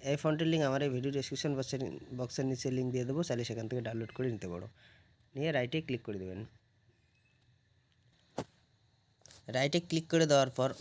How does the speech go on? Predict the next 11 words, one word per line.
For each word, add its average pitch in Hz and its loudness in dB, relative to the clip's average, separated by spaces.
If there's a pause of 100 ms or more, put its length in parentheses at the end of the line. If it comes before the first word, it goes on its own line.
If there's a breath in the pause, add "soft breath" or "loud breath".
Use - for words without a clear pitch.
ওভারলে 143 4
অ্যানিমেশনেতে 147 4
ক্লিক 139 -4
করবেন। 139 -2 (720)
ক্লিক 131 -4
করার 131 0
পর 139 0
একটু 135 -6
নিচে 127 -2
চলে 123 2
আসবেন। 117 0